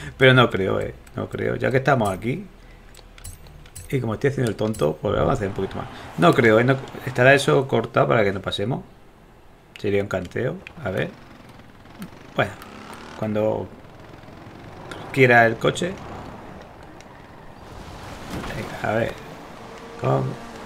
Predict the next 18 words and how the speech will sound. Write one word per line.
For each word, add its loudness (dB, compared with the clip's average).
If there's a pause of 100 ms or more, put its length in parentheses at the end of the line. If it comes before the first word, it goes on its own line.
(720)
bueno, 0
también 4
hay 10
árboles 4
ahí, 2
aunque -2
entrásemos -2
por 0
aquí. 0 (1300)
Eh, 6
pero, 0
eh, 0
gira 6
bien, 2
eh, 4
no 0
hagas 4
tonterías. -4